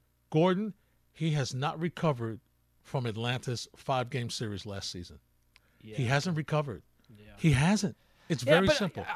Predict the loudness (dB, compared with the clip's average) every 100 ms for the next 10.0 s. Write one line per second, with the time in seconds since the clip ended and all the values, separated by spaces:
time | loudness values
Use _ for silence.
0 | 2 4 8 6 6 2 0 0 2 2
1 | 0 0 4 4 4 0 0 -2 0 2
2 | 2 0 -2 -2 -2 -2 0 0 0 -2
3 | -4 0 2 4 0 -2 -2 -2 0 -2
4 | -2 -4 -8 -10 -8 -2 0 0 -2 -2
5 | 0 0 4 4 4 -2 -4 -4 -8 _
6 | _ -4 0 2 2 2 0 0 2 2
7 | 2 2 4 4 2 0 -4 -4 -2 0
8 | -2 -2 -2 -2 -2 0 0 -2 -4 -4
9 | -4 -2 0 0 0 2 2 0 -2 -2